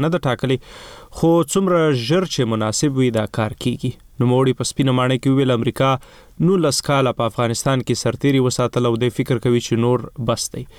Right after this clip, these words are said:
د فبرورۍ پر نهه ویشتمه امریکا او طالبانو د سولې موافقه لاسلیک کړه چې ورسره سم به د طالبانو د امنیتي ژمنو په بدل کې ټول امریکایي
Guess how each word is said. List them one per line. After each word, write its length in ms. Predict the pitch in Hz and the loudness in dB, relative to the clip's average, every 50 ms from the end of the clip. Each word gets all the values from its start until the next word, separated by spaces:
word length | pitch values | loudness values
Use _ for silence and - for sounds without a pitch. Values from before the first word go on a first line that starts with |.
| - - - - - - - 156 | -20 -20 -20 -20 -14 -2 -2 0
د 80 | 131 | 2
فبرورۍ 540 | 156 165 147 143 147 151 151 151 165 160 143 | 2 0 2 2 2 2 4 2 2 0 0
پر 100 | 156 143 131 127 | 0 0 0 2
نهه 160 | 135 139 127 | 2 2 2
ویشتمه 380 | 123 - - 151 147 143 135 123 | 0 -2 -2 0 2 2 2 2
امریکا 320 | 117 131 - - 139 135 | 0 -2 0 0 2 2
او 100 | 131 117 - 127 | 2 0 0 0
طالبانو 460 | 117 113 110 110 127 135 131 135 131 120 113 | 0 0 2 2 2 2 2 2 0 2 2
د 80 | 117 113 - | 0 0 -2
سولې 400 | - - 143 139 127 120 113 117 | 0 2 2 2 2 2 0 0
موافقه 400 | 110 110 110 - - - 151 147 143 | -2 -2 -2 -4 -2 -2 0 0 2
لاسلیک 300 | 127 - - 135 135 - - | 0 0 -2 -2 -2 0 0
کړه 120 | 139 131 120 - - - - - - - | -2 -2 -2 -4 -10 -20 -20 -20 -14 -2
چې 160 | - 165 170 | 0 2 2
ورسره 300 | 160 - - 170 165 - | 2 0 0 -2 0 0
سم 220 | - 190 180 180 170 160 | 0 0 0 0 0 0
به 180 | 156 160 160 135 | 0 0 0 0
د 100 | 135 127 - | -2 -2 0
طالبانو 500 | 139 120 120 120 117 127 139 139 143 135 120 | 0 0 2 2 2 2 0 2 0 0 -2
د 80 | 120 - 123 113 | -2 -2 -2 -2
امنیتي 460 | 110 113 113 113 113 - - 139 139 127 110 120 | 0 0 0 0 0 0 0 2 2 0 0 0
ژمنو 300 | 123 151 175 175 151 - 120 | 0 2 2 2 0 0 -2
په 100 | 110 110 110 | -2 0 0
بدل 200 | 107 117 117 120 | 2 0 0 0
کې 420 | - 131 120 - - - - - - - - - - | 0 -2 -2 -2 -4 -14 -20 -20 -20 -20 -18 -2 2
ټول 280 | 180 190 196 196 170 156 | 2 4 4 4 4 2
امریکایي 400 | 139 131 123 - - 127 123 | 0 0 -4 -2 0 0 2